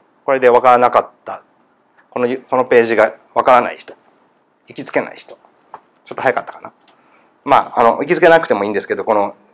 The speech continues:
うん、あの、講習会のページからリンクしてますんで、あの、ここに戻っ-、あの、分からなくなったらここに戻ってきてください。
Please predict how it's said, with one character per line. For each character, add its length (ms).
う 60
ん、 160
あ 140
の、 80
講 140
習 120
会 100
の 60
ペ 120
ー 40
ジ 60
か 80
ら 80
リ 100
ン 60
ク 40
し 60
て 80
ま 140
す 100
ん 80
で、 240
あ 60
の、 60
こ 140
こ 80
に 100
戻 320
っ-、 120
あ 120
の、 140
分 120
か 80
ら 80
な 80
く 40
な 80
っ 20
た 80
ら 40
こ 80
こ 60
に 60
戻 200
っ 60
て 300
き 80
て 100
く 100
だ 100
さ 160
い。 100